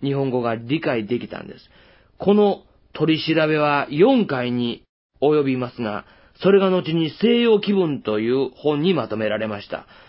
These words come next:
この書物によると、白石はシドチの話に聞き惚れ、次第に深く惹かれていく様子が生き生きと描かれています。シドチは当時の西洋文明の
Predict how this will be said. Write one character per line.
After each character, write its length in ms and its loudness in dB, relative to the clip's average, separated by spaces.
こ 140 2
の 140 4
書 80 2
物 280 0
に 60 -2
よ 100 0
る 100 -4
と、 300 -4
白 260 0
石 260 -4
は 260 -4
シ 60 -2
ド 180 2
チ 160 -10
の 120 -4
話 320 -4
に 120 -6
聞 40 -16
き 60 4
惚 120 2
れ、 180 -2
次 60 -2
第 200 2
に 120 0
深 300 -2
く 80 -4
惹 180 -6
か 100 2
れ 140 2
て 100 2
い 80 0
く 100 0
様 180 2
子 160 -8
が 360 -2
生 180 0
き 240 0
生 80 -8
き 40 -16
と 80 2
描 280 2
か 100 -4
れ 120 -4
て 100 -12
い 60 -12
ま 160 -20
す。 120 -20
シ 80 -4
ド 140 4
チ 100 0
は 160 0
当 320 2
時 120 -2
の 300 0
西 140 2
洋 160 6
文 240 2
明 140 0
の 180 -4